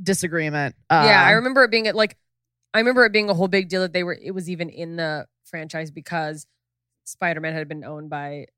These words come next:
Speaker 2: someone else.
Speaker 1: Yeah.
Speaker 2: I don't know why I thought Universal.
Speaker 1: Yeah,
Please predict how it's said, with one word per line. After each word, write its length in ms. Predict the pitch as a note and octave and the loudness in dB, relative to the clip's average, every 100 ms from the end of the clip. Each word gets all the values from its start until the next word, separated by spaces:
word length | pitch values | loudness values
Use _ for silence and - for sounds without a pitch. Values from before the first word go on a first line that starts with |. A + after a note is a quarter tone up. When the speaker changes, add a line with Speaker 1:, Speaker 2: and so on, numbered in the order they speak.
| _ _ _ _ _ _ _ - | _ _ _ _ _ _ _ -20
Speaker 2:
someone 360 | - E3 D3+ A#2+ | -14 -12 -12 -12
else. 500 | C3+ C3 - - - | -12 -14 -14 -16 -10
Speaker 1:
Yeah. 140 | G3 - | -10 -10
Speaker 2:
I 60 | F3 - | -18 -14
don't 60 | |
know 60 | A3+ | -10
why 140 | G#3+ F3 | -6 -6
I 40 | |
thought 340 | - D#3+ D3 - _ - | -8 -10 -10 -14 _ -16
Universal. 760 | E3+ E3 E3 G3+ - - - F3+ | -14 -12 -14 -14 -16 -18 -14 -2
Speaker 1:
Yeah, 180 | G#3 | 0